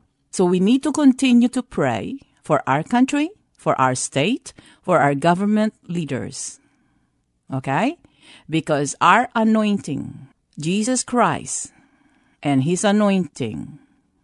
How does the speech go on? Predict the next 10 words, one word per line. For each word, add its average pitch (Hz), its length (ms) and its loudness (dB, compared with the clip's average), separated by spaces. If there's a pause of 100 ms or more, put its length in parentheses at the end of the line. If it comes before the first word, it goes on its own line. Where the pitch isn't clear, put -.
(280)
right? - 480 -4 (120)
And 147 160 -2
we 127 80 -2
are 120 80 -4
part 160 320 2
of 226 80 -6
his 269 180 -2
body, 135 480 -8 (480)
will 175 400 2
destroy 151 720 -2